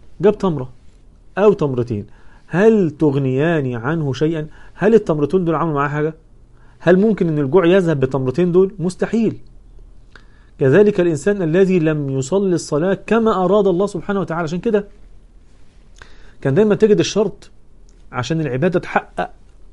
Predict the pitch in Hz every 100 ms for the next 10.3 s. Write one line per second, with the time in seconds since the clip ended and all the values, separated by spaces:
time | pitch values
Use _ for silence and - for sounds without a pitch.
0 | - 139 147 190 147 139 - 196 190 196
1 | 214 - - - - - 160 160 165 -
2 | 156 220 233 226 208 220 226 262 175 147
3 | 156 226 214 170 156 202 190 220 - 190
4 | 202 190 185 226 185 175 202 180 135 202
5 | 185 135 131 190 160 127 - - - -
6 | - - - - - - - - - -
7 | 156 147 160 170 160 135 127 180 165 -
8 | - - - - - - - - - 147
9 | 190 175 175 180 - 165 156 185 190 156
10 | 165 131